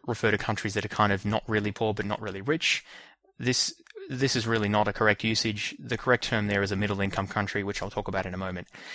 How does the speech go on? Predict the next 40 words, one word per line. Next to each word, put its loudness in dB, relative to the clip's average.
But 12
anyway, 6
so 6
still 6
in 4
common 6
usage 4
is 0
the 2
term 2
developed 4
country 2
and 6
developing 6
country, -4
and -2
that's 2
probably 4
the 6
single 0
biggest 2
distinction -2
that -2
I 2
will -6
make. -6
So 6
a 4
developed 6
country 4
is 2
basically 4
the -4
same 0
thing -2
as 0
a 2
high 4
income 4
country, -2